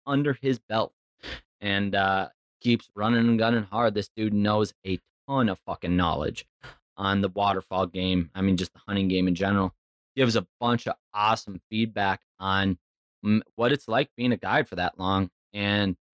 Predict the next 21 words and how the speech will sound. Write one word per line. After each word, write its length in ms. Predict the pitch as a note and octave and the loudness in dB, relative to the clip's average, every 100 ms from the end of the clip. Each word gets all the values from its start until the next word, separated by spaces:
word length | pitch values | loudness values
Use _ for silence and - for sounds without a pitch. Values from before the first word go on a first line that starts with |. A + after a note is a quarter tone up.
| _ _ _ _ | _ _ _ _
like, 160 | G2 F#2+ _ | -4 -4 _
what 240 | A2 B2 - _ _ | 0 0 0 _ _
that 240 | G#2+ A2 - - | 0 0 -4 -4
turns 280 | A#2 A2 G#2 | 0 2 2
into 520 | A#2+ C3 - F#2+ F#2 - | 0 0 -2 0 0 -4
and 400 | F#2 F#2 F#2 F#2 - - | -2 0 0 -2 -10 -4
how 160 | G#2+ | 0
you 240 | A2 G#2+ G#2+ - | 0 -2 -8 -4
can 280 | G2+ G2 F#2 _ _ _ _ G#2+ | 0 0 0 _ _ _ _ -2
really 220 | A2 G#2+ | 0 0
prepare 460 | - - - A2 | -4 -20 -2 0
yourself 560 | B2+ A2+ - A2 G#2+ A2+ _ _ _ _ _ _ _ - | 0 -2 -4 -2 0 -2 _ _ _ _ _ _ _ 0
for 200 | A#2+ B2 | 2 4
that 200 | B2 - | 2 0
scenario 580 | A2 G#2+ A#2 B2+ C3 | -4 0 2 2 2
and 140 | F#2+ F#2 | 0 -8
how 100 | G#2+ | -2
you 140 | A2+ A2 | 0 0
can 300 | G2+ F#2 - _ | 0 -2 -2 _
make 260 | G#2 G#2+ G#2 | 0 0 0
yourself 380 | G#2+ - G2+ | -10 -2 -2